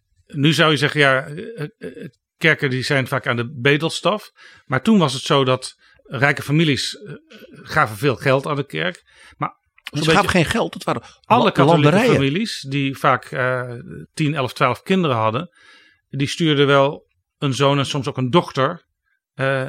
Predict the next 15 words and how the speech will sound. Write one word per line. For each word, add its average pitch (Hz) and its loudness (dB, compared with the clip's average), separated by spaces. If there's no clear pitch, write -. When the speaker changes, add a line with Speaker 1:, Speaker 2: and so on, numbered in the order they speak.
Speaker 1:
naar 147 0
de 147 0
kerk. 139 0
Speaker 2:
Jaap, 151 -2
dat 147 2
is 156 0
wel 190 0
een 147 -2
Speaker 1:
Dus 165 2
Speaker 2:
beetje - 4
Speaker 1:
los 202 4
van 165 0
de 131 -2
commerciële 143 2
inkomsten 143 -2